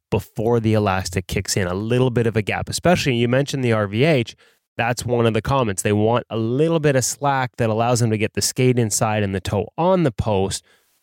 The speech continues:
before all those elastic properties sort of, you know, th-, again, help you get the, get the skate to the ice and the butterfly, ease some of the tension, but also allow the pad to snap back. And what Brian's has done here,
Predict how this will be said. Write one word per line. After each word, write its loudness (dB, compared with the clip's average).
before 0
all 2
those 0
elastic -2
properties -2
sort 0
of, -8
you -2
know, 0
th-, -6
again, -6
help -4
you 0
get -6
the, -4
get -4
the -8
skate -2
to 0
the 0
ice 0
and -6
the -4
butterfly, 0
ease 0
some 0
of 0
the -4
tension, -2
but 2
also 0
allow 2
the -2
pad -2
to -4
snap -4
back. 0
And 0
what -2
Brian's 0
has 0
done 2
here, 0